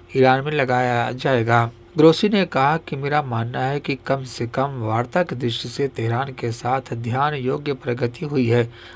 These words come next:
और मैं सोचता हूं कि शीघ्र ही इसके अच्छे परिणाम देखने को मिलेंगे। पिछले शुक्रवार को राफेल ग्रोसी एक उच्च स्तरीय प्रतिनिधिमंडल के साथ तेहरान आए थे। ईरान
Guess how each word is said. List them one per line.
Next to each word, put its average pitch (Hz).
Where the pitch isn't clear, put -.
और 127
मैं 151
सोचता 123
हूं 131
कि 120
शीघ्र -
ही 143
इसके 139
अच्छे 131
परिणाम 123
देखने 123
को 160
मिलेंगे। 123
पिछले 185
शुक्रवार 143
को 156
राफेल 135
ग्रोसी 120
एक 135
उच्च 147
स्तरीय 135
प्रतिनिधिमंडल 123
के 117
साथ 127
तेहरान 123
आए 117
थे। 123
ईरान 165